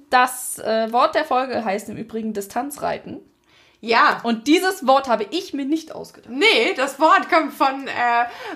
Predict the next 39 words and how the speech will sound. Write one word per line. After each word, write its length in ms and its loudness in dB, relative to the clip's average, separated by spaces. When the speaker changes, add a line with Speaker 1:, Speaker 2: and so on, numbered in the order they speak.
Speaker 2:
meiner, 500 4
äh, 320 2
besten 300 2
Freundin, 520 0
anderen 340 -4
besten 260 -2
Freundin. 480 -2
<laughs> 1120 2
Einer 140 0
besten 240 -8
Freundin. 220 -6
Äh, 1080 2
und 120 -2
ich 160 -4
weiß 260 4
nicht 240 -2
genau, 560 2
was 220 2
es 120 -12
bedeutet. 760 -2
Speaker 1:
Ich 80 -12
fand's 200 2
Speaker 2:
Äh, 100 0
Speaker 1:
interessant, 480 2
als 180 -4
ich, 200 -8
als 80 -4
ich 80 -4
Speaker 2:
ja. 100 2
Speaker 1:
das 140 -2
gehört 280 -6
habe. 160 -12
Speaker 2:
Ich 160 -4
hab 120 0
ein 80 -4
bisschen 240 -4
an 100 -6
Corona 480 -6
gedacht. 540 -4